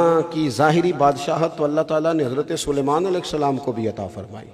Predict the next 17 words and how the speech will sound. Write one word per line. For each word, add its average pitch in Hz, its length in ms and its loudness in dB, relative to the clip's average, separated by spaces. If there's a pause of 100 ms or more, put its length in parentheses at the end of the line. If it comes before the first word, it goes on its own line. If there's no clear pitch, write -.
(540)
हजरत 135 320 2
यूसुफ 165 520 0
अलैहिस्सलाम 156 560 0
को 127 140 -8
भी 117 140 -6
अता 110 240 -8
फरमाई। - 400 -20 (400)
लेकिन 262 220 -2 (340)
कुछ 285 160 -8
लोगों 254 340 0
का 339 180 4
मिजाज 202 800 6
दुनियादारी 185 680 6
का 160 120 -2
होता 143 260 4
है, 147 80 8
मिजाज। 131 360 2